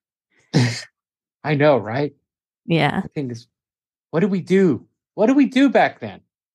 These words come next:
Speaker 2: I don't know, man.
Speaker 1: How did we get where we're going?
Speaker 2: <sighs> I re-, I used to print out MapQuest.
Speaker 1: Right.
Speaker 2: You know, and the only time I really went anywhere I, where I didn't know where I was going was concerts. So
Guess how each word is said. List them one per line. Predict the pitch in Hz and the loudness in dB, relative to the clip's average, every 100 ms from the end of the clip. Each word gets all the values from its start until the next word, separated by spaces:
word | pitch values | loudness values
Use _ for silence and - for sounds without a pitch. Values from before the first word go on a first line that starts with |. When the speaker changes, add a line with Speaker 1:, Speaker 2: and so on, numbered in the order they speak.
| _ _ | _ _
Speaker 2:
I | 170 196 | -2 0
don't | 196 165 | 0 0
know, | 160 151 | -2 -4
man. | 143 147 143 143 - | -8 -10 -10 -10 -2
Speaker 1:
How | 208 | 2
did | 233 220 | 2 2
we | 202 | -2
get | 170 202 - | -2 -4 -2
where | 170 | -8
we're | 156 135 | -8 -8
going? | 156 160 120 92 _ _ _ _ _ - 113 _ _ _ _ | -6 -6 -8 -14 _ _ _ _ _ -20 -20 _ _ _ _
Speaker 2:
<sighs> | - - 85 - - - - | -12 -12 -12 -16 -20 -16 -2
I | 208 311 339 | 0 2 2
re-, | 240 262 | 0 -2
I | 233 254 | -2 0
used | 285 311 | 0 -2
to | 285 | -8
print | 247 294 285 | -6 -6 0
out | 285 262 | 0 0
MapQuest. | 208 214 294 _ - - - - - - _ _ _ _ | -2 -4 -6 _ -14 -14 -14 -20 -20 -20 _ _ _ _
Speaker 1:
Right. | 147 127 135 - _ _ _ _ - | -12 -10 -10 -12 _ _ _ _ -4
Speaker 2:
You | 190 | -2
know, | 185 208 | 0 -2
and | - 233 | 2 2
the | 254 | 2
only | 277 320 | 2 0
time | 311 294 | 0 2
I | 247 | 2
really | 220 240 233 | 4 2 2
went | 220 202 | 0 0
anywhere | 202 202 185 | 0 0 2
I, | 170 170 | 0 -2
where | 175 196 | -2 -2
I | 180 | -2
didn't | 170 196 202 196 | -2 -4 -4 -4
know | 185 185 | -4 -2
where | 185 175 | -2 -2
I | |
was | 165 160 | -4 -8
going | 170 160 185 208 226 | -8 -8 -6 -6 -6
was | 175 185 - | -4 -6 -6
concerts. | - 180 170 - - - - - - _ _ _ _ _ | -10 -8 -8 -12 -20 -18 -18 -18 -20 _ _ _ _ _
So | - 165 156 151 | 0 2 2 0